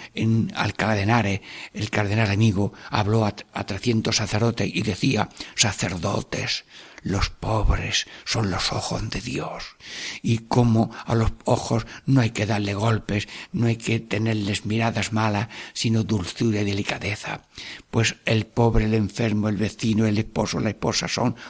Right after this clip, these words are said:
ojos de Dios, y hay que tratar al prójimo como a tus propios ojos, como a los ojos de Dios, porque todo el mundo es carne propia, carne de Cristo, y, mm, y ser terreno sagrado con destino de cielo eterno.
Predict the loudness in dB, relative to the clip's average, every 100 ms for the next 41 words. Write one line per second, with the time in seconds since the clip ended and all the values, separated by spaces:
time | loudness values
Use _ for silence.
0 | -4 2 4 4 0 0 -2 -4 -6 -10
1 | -4 0 2 0 -2 -4 -4 -4 -4 -6
2 | -4 -6 -4 -4 -4 -6 -10 -6 -2 -2
3 | -2 -4 -4 0 0 0 0 0 -2 -4
4 | -6 -8 -10 -4 -2 -2 -2 -2 0 0
5 | 0 0 2 0 -4 -18 -4 -2 -2 -2
6 | -2 -2 0 0 0 -2 -4 -2 -2 -2
7 | -4 -4 -6 -4 -4 -2 -2 -2 0 0
8 | -2 -4 -4 -12 -14 -6 -4 -4 -8 -6
9 | 0 2 4 0 -2 0 0 0 -6 -4
10 | 0 0 -2 -12 _ _ _ _ 0 2
11 | 4 4 4 2 2 2 0 -4 -2 2
12 | 2 2 2 4 2 2 0 0 0 0
13 | -2